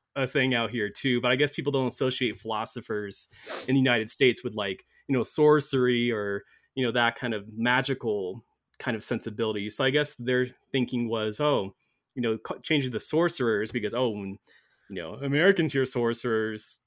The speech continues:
they obviously think of magic. So it's like, just change it to that."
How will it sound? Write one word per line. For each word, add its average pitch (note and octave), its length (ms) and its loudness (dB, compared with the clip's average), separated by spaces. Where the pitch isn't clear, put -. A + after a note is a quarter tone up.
they A2 220 -2
obviously G2+ 340 -6
think F#2 140 -8
of G2+ 80 -4
magic. A2+ 460 0
So F#2+ 120 -8
it's F2 100 -10
like, F2+ 100 -10
just A#2 160 -8
change B2 240 0
it A2+ 100 -10
to A2+ 120 -6
that." D#2+ 300 -8